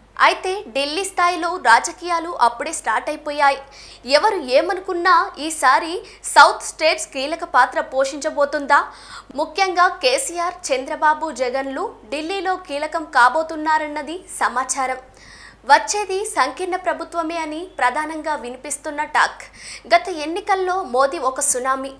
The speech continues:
ఉత్తరాదిలో సుడిగాలిలా ఒక ఊపు ఊపి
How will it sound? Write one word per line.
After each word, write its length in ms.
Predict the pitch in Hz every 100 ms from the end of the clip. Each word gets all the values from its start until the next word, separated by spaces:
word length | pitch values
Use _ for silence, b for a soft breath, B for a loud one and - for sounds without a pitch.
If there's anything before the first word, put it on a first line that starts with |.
| B B B -
ఉత్తరాదిలో 720 | 330 - 392 359 359 339 381
సుడిగాలిలా 800 | 370 247 320 349 330 320 320 -
ఒక 160 | 254 254
ఊపు 360 | 240 262 - 359
ఊపి 460 | 339 330 320 370